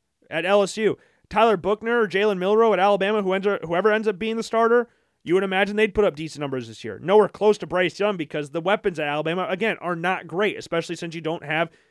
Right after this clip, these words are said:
you know, Cameron Latu or Jahmyr Gibbs anymore. That's big losses. So I don't think Alabama's gonna really pushing for anything this year. Probably be more of a suspect year for Alabama than most, but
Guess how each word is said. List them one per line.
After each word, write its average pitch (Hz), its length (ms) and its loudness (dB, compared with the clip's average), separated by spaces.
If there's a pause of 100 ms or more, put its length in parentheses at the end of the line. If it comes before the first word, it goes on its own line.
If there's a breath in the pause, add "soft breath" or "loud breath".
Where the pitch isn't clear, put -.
(180 soft breath)
you 147 60 -12
know, 156 140 -6
Cameron 165 340 -6
Latu 160 340 0
or 165 40 -2
Jahmyr 160 340 -4
Gibbs 196 240 2
anymore. 107 400 -10 (340)
That's 160 220 -4
big 180 240 -4
losses. 214 600 2 (420)
So 175 100 -2
I 185 40 4
don't 214 100 6
think 202 140 4
Alabama's 196 460 4
gonna 175 160 -2
really 170 300 2
pushing 196 560 0
for 151 140 -4
anything 120 360 -8
this 110 200 -14
year. 123 280 -6 (400)
Probably 196 220 4
be 185 120 4
more 170 260 2
of 147 100 2
a 135 120 -2
suspect 175 580 -4
year 196 200 4
for 131 120 -4
Alabama 120 420 -6
than 120 160 -8
most, 131 320 -4
but 131 220 -2